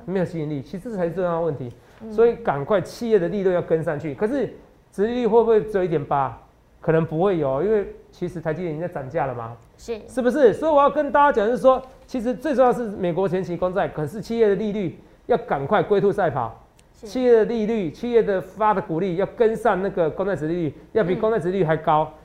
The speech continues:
Speaker 1: 不然这股价会有压抑的空间，好不好？先跟你讲。那除了这以外，我们跟大家讲说为什么我说跟上主题哦。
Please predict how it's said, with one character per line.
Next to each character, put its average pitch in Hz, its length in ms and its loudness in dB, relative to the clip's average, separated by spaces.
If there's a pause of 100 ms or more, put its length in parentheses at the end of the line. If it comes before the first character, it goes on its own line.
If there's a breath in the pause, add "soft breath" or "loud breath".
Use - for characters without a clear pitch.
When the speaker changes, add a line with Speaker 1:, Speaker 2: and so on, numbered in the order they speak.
(200 loud breath)
Speaker 1:
不 220 60 0
然 190 160 2
这 208 100 0
股 147 160 -6
价 165 140 0
会 180 100 0
有 143 100 2 (120)
压 160 180 2
抑 160 100 -2
的 135 60 0
空 135 220 -8
间， 123 200 -4 (240)
好 180 120 2
不 226 40 8
好？ 185 240 6
先 220 200 -6
跟 196 120 -2
你 202 80 -6
讲。 156 160 -4 (460 loud breath)
那 311 100 4
除 311 140 2
了 302 80 6
这 302 140 0
以 254 40 -2
外， 277 120 6
我 233 80 4
们 196 160 -2
跟 233 200 -2
大 233 120 0
家 226 80 0
讲 151 200 -4
说 240 140 0
为 262 80 2
什 160 140 -6
么 139 260 -4
我 143 80 -4
说 208 100 -4
跟 214 220 -2
上 196 180 -4
主 127 160 -10
题 117 300 -10
哦。 117 100 -4